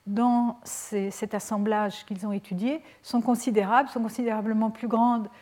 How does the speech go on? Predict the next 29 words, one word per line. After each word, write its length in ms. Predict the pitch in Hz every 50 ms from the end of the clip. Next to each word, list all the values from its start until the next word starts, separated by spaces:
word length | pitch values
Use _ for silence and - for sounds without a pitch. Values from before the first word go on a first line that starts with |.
| - _ -
que 80 | - 226
celles 340 | - - 240 214 208 208 -
observées, 640 | 208 202 - - - 220 208 202 190 214 220 214 214 - - - - - - _ - -
euh, 20 |
sismiquement, 800 | 180 - - 233 - - 226 208 196 - - 220 233 262 330 359 - - - - - _ _ -
et 100 | - 226
donc, 380 | 208 208 262 285 285 285 - -
euh, 220 | 233 220 214 214
qu'avec 400 | 214 - 220 208 240 240 233 -
une 120 | 226 202
petite 320 | 196 - 226 - 277 254 -
proportion 680 | - - 220 - 233 - - - - - 247 247 240 240 - - - - _ _ -
de 120 | 185 202
ce 160 | - - -
matériau 560 | 208 208 214 202 - 233 214 208 220 226 226
riche 260 | 208 214 214 - - 220
en 80 | 190
fer, 520 | 175 - - 240 240 269 311 311 285 - - - - - - _ _ _
on 280 | - 233 214 208 208 208
explique 520 | 214 208 - - - - 262 254 - - -
aisément, 480 | - 226 190 208 202 196 202 220 240 254 -
on 60 | 214
doit 120 | 185 220 208
pouvoir 240 | - - 220 226 208
expliquer 540 | 208 202 - - - 196 - 226 214 -
aisément 440 | 233 208 202 220 202 202 214 233 240 - _ _ _ _ _ _ -
les 160 | 202 202 185
observations 480 | 214 208 - 220 202 196 190 - 226 196
sismiques. 580 | - - 180 - - 220 247 339 370 - -